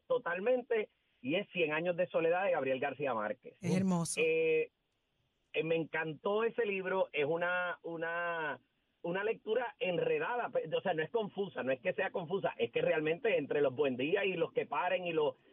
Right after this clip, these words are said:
Speaker 1: y los hijos con cola de, de, de lechón y demás, pues, pero,
Speaker 2: <laughs>
Speaker 1: pero esas son las lecturas interesantes, porque ese realismo de, de García Márquez, cuando tú empiezas a leer, lo que empiezas como a decir, "Pero ¿y qué, qué locura es esta?". Tú dices, "Ahora quiero leer más porque es que me quiero enterar del chisme", ¿no?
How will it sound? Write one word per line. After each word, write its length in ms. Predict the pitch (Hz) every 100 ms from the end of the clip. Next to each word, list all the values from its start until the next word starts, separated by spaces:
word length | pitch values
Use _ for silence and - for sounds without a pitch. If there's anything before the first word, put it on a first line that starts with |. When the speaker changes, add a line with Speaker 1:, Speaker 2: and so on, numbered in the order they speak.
| -
Speaker 1:
y 100 | 156
los 160 | 151
hijos 220 | 147 151 170
con 180 | 185
cola 240 | - 175 175
de, 300 | 170 170 151
de, 380 | 147 156 151 147
de 120 | 151
lechón 380 | 151 139 170 185
y 80 | 196
demás, 360 | 190 196 254 -
pues, 320 | 180 147 120 - - 151
pero, 240 | 214 208
Speaker 2:
<laughs> 20 | -
Speaker 1:
pero 180 | 208 208
esas 200 | - 247
son 140 | 269
las 120 | 269
lecturas 420 | 226 - 226 240
interesantes, 760 | 247 220 240 233 - 262 269 180
porque 280 | 170 165 156
ese 160 | 226
realismo 600 | 226 233 208 226 214 196
de, 220 | 180 175 156
de 180 | 147 165
García 340 | 139 131 156
Márquez, 560 | 147 208 190 - 131 139 - _ _ _ _
cuando 420 | - 196 185 180
tú 100 | 196
empiezas 380 | 214 220 240 254
a 80 | 233
leer, 280 | 240 254 214
lo 160 | 170
que 80 | 165
empiezas 380 | 139 139 131 -
como 220 | - 202
a 60 | 180
decir, 200 | 196 165
"Pero 140 | 123
¿y 80 | 110 -
qué, 100 | - 123 156 175
qué 80 | 131
locura 420 | 151 202 214 226
es 80 | 247
esta?". 180 | - 135
Tú 80 | 156
dices, 200 | 160 -
"Ahora 200 | 120 117
quiero 160 | 120 139
leer 240 | 151 170
más 160 | 165 180
porque 200 | 269 208
es 40 |
que 100 | -
me 120 | 151 135
quiero 160 | 160
enterar 260 | 160 165 151
del 180 | 127 -
chisme", 360 | 180 269 135
¿no? 220 | 104 147